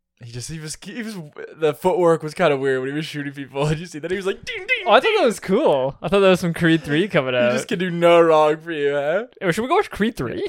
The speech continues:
Speaker 1: I, oh, yeah, that we're doing a hundred percent. I can't believe
Speaker 2: Doesn't
Speaker 1: we
Speaker 2: it come
Speaker 1: missed
Speaker 2: out, like,
Speaker 1: that.
Speaker 2: next week or
Speaker 1: Yeah.
Speaker 2: something?
Speaker 1: See you there. <laughs>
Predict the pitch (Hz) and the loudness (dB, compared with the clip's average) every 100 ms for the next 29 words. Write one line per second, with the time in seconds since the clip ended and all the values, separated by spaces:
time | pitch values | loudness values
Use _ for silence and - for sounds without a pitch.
0 | - 120 - 110 95 92 127 120 113 101 | -6 -8 -8 -10 -8 -2 0 0 -4 -8
1 | 95 98 98 90 - 98 - - 113 92 | -10 -12 -14 -16 -16 -18 -18 -18 -14 -8
2 | 156 240 185 139 147 131 127 - 131 165 | -8 -8 -8 -8 -8 -10 -12 -14 -14 -14
3 | - - 226 262 _ - 104 135 117 - | -14 -14 -16 -20 _ -18 -14 -14 -14 -18
4 | 135 | -20